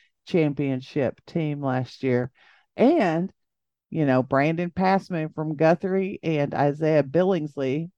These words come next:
from McMullen County, who have always been in the top one and two, they've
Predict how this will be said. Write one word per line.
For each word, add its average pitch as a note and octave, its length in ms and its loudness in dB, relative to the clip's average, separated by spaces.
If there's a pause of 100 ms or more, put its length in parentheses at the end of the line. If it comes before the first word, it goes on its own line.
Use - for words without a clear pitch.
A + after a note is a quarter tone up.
from D3+ 220 -2
McMullen D3 500 -2
County, E3 340 -2
who D3+ 100 -2
have D3 160 -2
always F#3 340 2
been D#3 200 -4
in C3+ 120 -4
the C#3 60 -10
top C3+ 340 -2
one C#3+ 260 2
and C3+ 160 -2
two, C#3+ 400 0 (400)
they've A#3+ 260 2